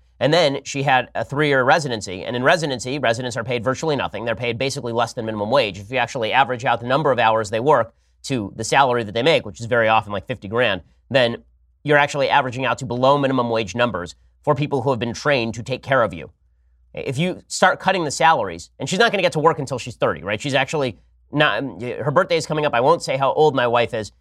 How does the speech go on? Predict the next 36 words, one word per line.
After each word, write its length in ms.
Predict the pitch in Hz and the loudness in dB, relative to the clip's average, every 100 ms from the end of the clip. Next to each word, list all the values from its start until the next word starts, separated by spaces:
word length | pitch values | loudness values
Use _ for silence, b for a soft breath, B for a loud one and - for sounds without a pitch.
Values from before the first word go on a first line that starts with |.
| _ _ | _ _
She 120 | - 165 | -6 0
wouldn't 200 | 147 110 | 0 2
care, 160 | 117 | 2
actually, 300 | 110 - 117 | 2 2 -2
if 80 | 98 | -2
I 80 | 98 | 0
did, 180 | 113 107 | 0 2
but 180 | 123 - - | -2 -2 -2
her 100 | 143 | 2
birthday 440 | 151 147 139 123 | 2 2 0 0
is 120 | 110 | -4
coming 220 | - 135 | -4 -2
up 80 | 123 | -2
next 200 | 104 - | -4 -2
week. 300 | 196 151 - _ - | 0 0 -2 _ -8
Happy 180 | 95 120 | -8 -4
birthday, 260 | 120 117 | -4 -4
sweetheart. 420 | 110 131 151 160 _ _ _ _ _ - | -6 0 2 0 _ _ _ _ _ -2
If 140 | 185 | 0
she, 380 | - 196 151 - _ _ _ | 0 -2 -4 -8 _ _ _
once 280 | - 160 226 | 2 4 4
she 80 | 226 | 0
becomes 240 | 180 180 | -2 0
a 40 | 156 | 2
doctor, 320 | 135 139 180 | 2 2 -2
she 180 | - 156 | -4 -2
will 220 | 147 170 | 2 2
be 220 | 147 151 | 2 0
in 120 | 135 | 0
her 100 | 127 120 | 0 2
thirties. 460 | 156 107 73 82 _ - | 4 2 0 -14 _ -6
And 140 | 127 | -2
the 40 | 135 | 2
fact 300 | 170 170 175 | 4 4 2
is 260 | 156 113 - _ | 0 0 -8 _
that 240 | 123 123 | -2 -2